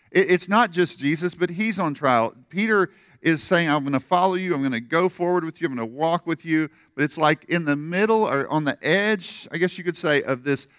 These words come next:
massive trial that is the hope of the ages for all of us. That it's, it's a corrupted trial, but it is the wonderful hope of the ages.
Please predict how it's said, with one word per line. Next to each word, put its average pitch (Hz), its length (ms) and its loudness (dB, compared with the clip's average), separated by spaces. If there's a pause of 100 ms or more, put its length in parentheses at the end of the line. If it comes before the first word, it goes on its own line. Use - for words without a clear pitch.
(140)
massive 165 880 0
trial 147 580 0
that 123 160 0
is 127 180 -4
the 127 220 0 (220)
hope 202 340 0
of 175 120 0
the 147 160 2
ages 147 400 2
for 131 240 -2
all 160 320 0
of 120 140 -6
us. 123 200 0 (220)
That 131 280 0
it's, 143 220 -2
it's 139 240 -4
a 123 80 -4
corrupted 175 560 0
trial, 160 300 0
but 135 160 -6
it 139 100 0
is 185 220 2
the 151 140 -2
wonderful 143 680 0
hope 156 300 -2
of 139 80 -12
the 127 120 0
ages. 135 400 0